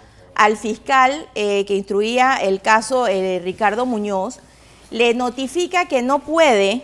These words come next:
este, poner a disposición el testigo porque,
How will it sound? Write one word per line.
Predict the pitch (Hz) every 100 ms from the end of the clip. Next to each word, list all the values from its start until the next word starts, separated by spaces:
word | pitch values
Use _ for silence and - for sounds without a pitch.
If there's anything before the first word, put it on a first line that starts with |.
| -
este, | - 208 -
poner | 202 214 220
a | 285
disposición | 302 302 247 220 208 233
el | 269 277
testigo | 302 294 311 208 202 269 - - - -
porque, | 277 277 269 269 277 285